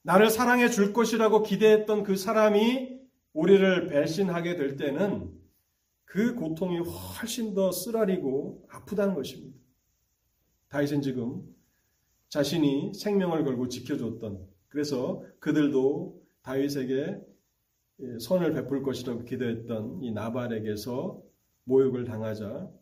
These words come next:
그것을 참지 못하고 자신의 분노를 터뜨린 것입니다. 그것이 첫 번째 이유고요. 두 번째 이유는요,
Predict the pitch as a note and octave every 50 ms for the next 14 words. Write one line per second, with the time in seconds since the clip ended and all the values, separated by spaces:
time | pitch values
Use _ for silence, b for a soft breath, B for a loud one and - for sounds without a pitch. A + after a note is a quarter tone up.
0 | _ _ - A#2+ A2 G#2+ A2 A2+ C3 D3 C#3+ - G#3 G#3 G3 - - F#3 C#3 A2
1 | G2 - - A#2+ G#2+ A2+ B2 C3+ B2+ G2+ F#2+ - - - - A#2+ A2+ - B2+ A#2
2 | A#2 A2 A2 A2 A2+ A2+ A2 G#2+ G2 G#2+ A#2 C#3+ - - - - F#3+ - - -
3 | F#3+ D#3 B2+ A#2 - - A#2 A2+ A2 - - _ _ _ _ _ _ _ _ _
4 | _ _ _ _ _ _ _ _ _ _ _ _ _ _ _ _ _ - G#2 -
5 | - D#3+ D#3+ D#3+ F#3 - - C#3+ A#2 G#2 G2 A2+ A2+ G#2 G2 - - - _ _
6 | _ _ _ _ _ _ _ _ _ _ _ _ _ _ _ _ D3 D3 E3 F3+
7 | E3 D#3 C#3+ B2 A#2+ B2 C3+ C3 B2 A#2 G#2+ A#2 - -